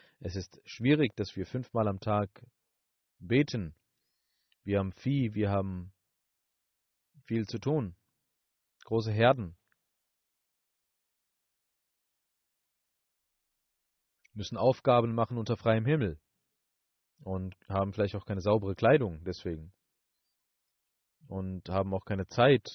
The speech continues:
aufgrund dieser Beschäftigung, fünfmal am Tag zu beten.“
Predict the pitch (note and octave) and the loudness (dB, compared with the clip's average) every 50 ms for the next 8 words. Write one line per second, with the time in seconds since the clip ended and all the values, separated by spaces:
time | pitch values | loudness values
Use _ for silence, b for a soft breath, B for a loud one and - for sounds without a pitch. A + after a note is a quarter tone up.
0 | - - - - - - - G2 F#2 - F#2 F#2 E2+ D#2 F2 - F2+ - - - | -14 -12 -12 -12 -12 -10 -10 -10 -8 -4 -4 -4 -4 -4 -6 -10 -12 -12 -12 -16
1 | - - - C#2+ - _ _ _ _ _ _ _ _ _ _ _ _ _ _ _ | -18 -18 -16 -20 -20 _ _ _ _ _ _ _ _ _ _ _ _ _ _ _
2 | _ _ - A2+ A2 - - G#2 G#2 G2 F#2 - G2+ F#2+ - - - F#2+ G2+ G#2+ | _ _ -8 -8 -8 -4 -2 -2 0 0 0 0 -2 -2 -2 -6 -8 -6 -4 -4
3 | F#2 - - | -6 -6 -10